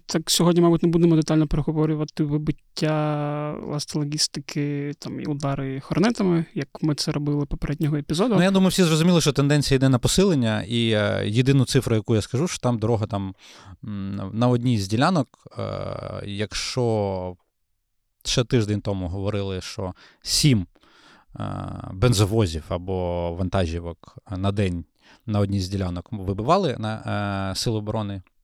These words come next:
Speaker 2: там С Б С і всі інші профільні підрозділи, то зараз ця цифра на день стала д-, доведена до двадцяти дев'яти. Ну, тобто це вже, е, тенденція, яка свідчить про те, що,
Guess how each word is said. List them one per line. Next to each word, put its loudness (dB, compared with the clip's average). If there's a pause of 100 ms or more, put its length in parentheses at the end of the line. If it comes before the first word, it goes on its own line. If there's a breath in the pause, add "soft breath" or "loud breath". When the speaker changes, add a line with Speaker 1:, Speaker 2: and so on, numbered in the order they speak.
(640)
Speaker 2:
там -6
С -4
Б -4 (100)
С -6
і -8
всі -6
інші -8
профільні -4 (500 loud breath)
підрозділи, -2
то -2
зараз 2 (140)
ця -2
цифра -2
на -2
день 2
стала -2
д-, -14 (120)
доведена -2
до -4
двадцяти -2
дев'яти. -8 (500 soft breath)
Ну, 0
тобто -2
це 0
вже, -2 (460 loud breath)
е, -4
тенденція, 4
яка 0
свідчить -2
про -4
те, -2
що, -6